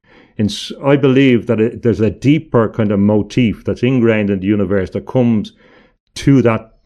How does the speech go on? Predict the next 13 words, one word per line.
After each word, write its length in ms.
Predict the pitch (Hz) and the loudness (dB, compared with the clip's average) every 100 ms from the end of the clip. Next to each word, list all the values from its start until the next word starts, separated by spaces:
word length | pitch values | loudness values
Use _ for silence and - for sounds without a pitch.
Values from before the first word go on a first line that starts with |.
| _ _ - | _ _ 0
intertidal 760 | 120 110 101 110 107 98 98 87 | 0 0 -4 0 0 0 -2 -2
zone. 400 | 101 87 82 - | -4 -4 -8 -14
It's 260 | - 98 113 | -10 -8 -6
a 40 | |
suggestion 680 | 101 110 120 127 120 - 107 | -4 -4 0 0 -2 -4 -4
of 160 | 95 - | -4 -2
interdimensionality. 1200 | 120 107 90 101 107 101 - 107 110 95 - _ _ - | -2 -2 -4 -4 -2 -4 -4 -2 -2 -2 -8 _ _ -8
So 180 | - 127 | 0 2
in 80 | 123 | 4
your 220 | 165 156 | 4 4
work 420 | 135 123 - - _ _ _ | 4 4 2 -8 _ _ _
about 320 | 113 120 113 | 0 0 0
parapsychology 1080 | - 123 110 - 110 95 123 123 95 92 101 | -2 0 0 0 -2 0 0 0 -2 -6 -14